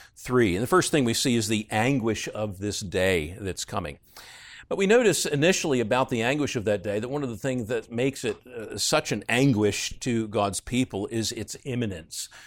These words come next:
Look at the way verse fourteen puts this. "The great day of the Lord is near, near and hastening fast. The sound of the day of the Lord is bitter. The mighty man cries aloud there."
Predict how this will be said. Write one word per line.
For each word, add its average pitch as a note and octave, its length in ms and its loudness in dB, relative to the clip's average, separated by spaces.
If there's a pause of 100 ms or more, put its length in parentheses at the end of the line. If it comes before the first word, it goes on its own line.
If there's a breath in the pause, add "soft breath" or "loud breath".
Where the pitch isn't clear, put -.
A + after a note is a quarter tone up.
(160 loud breath)
Look B3 80 -6
at D4+ 40 0
the A3+ 40 0
way F3+ 140 6
verse C#3 400 4
fourteen C3+ 500 2
puts - 300 -4
this. - 200 -6
"The A2 100 -6
great C3 380 2
day C#3+ 180 6
of C3 100 4
the A#2+ 100 0
Lord A#2+ 260 2
is G2 160 -4
near, A2+ 600 0 (320 soft breath)
near C#3 520 4
and A2 220 -4
hastening C3 600 0
fast. G2 680 -2 (240 loud breath)
The B2+ 80 -2
sound D#3 400 2
of A#2+ 140 2
the A#2+ 60 2
day B2+ 160 6
of A2+ 80 4
the A#2 60 -2
Lord A#2+ 240 4
is G2 160 0
bitter. F#2+ 480 2 (280 loud breath)
The F#2+ 100 -2
mighty A#2+ 260 4
man G#2 340 2
cries G2+ 640 -2 (340 loud breath)
aloud G2 520 -2
there." E2+ 260 -6